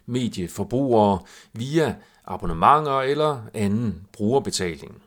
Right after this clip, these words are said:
Tydeligt markerede annoncer for relevante produkter med videre kan dog være et ok supplement,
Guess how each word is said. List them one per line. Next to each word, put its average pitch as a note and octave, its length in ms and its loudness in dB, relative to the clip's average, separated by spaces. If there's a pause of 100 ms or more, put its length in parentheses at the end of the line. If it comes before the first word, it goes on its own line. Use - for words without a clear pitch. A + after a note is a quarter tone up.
(960)
Tydeligt F3 480 -2
markerede F#2 560 -2
annoncer G#2 460 0
for F2+ 400 -2
relevante G2+ 440 -2
produkter G2 640 -2 (100)
med E2+ 140 -6
videre B2 380 0 (400)
kan F3 220 -2
dog F#2 260 2
være G2 300 2
et - 80 -4
ok F3 460 0
supplement, G2 600 0